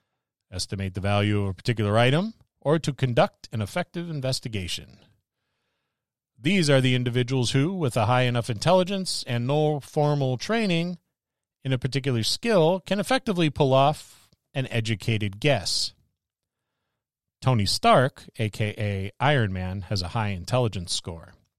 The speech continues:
Where intelligence measured the acquisition of knowledge, wisdom is how well your character applies that knowledge. This individual has worldly knowledge. They're street smart, if you will. They may be able to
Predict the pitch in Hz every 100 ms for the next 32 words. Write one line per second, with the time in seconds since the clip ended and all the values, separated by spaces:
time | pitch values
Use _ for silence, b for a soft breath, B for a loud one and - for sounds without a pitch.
0 | _ _ _ _ _ _ _ _ _ _
1 | _ _ _ _ _ _ 143 147 143 202
2 | 196 165 147 - 120 135 143 139 139 _
3 | 107 117 120 107 131 - 117 107 113 120
4 | 120 120 107 b b b b b b 113
5 | 165 160 147 160 117 127 127 135 151 139
6 | 135 123 143 135 131 151 147 - 170 185
7 | 151 127 113 113 110 110 107 101 - -
8 | _ _ _ _ _ 139 151 147 123 123
9 | 131 127 123 123 123 107 110 139 147 131
10 | 117 107 101 104 101 95 - 123 120 120
11 | 117 113 120 _ _ - - 302 - 120
12 | 98 87 - 110 110 104 98 85 82 _
13 | _ _ _ _ _ _ _ _ _ 151
14 | 147 139 127 127 120 110 95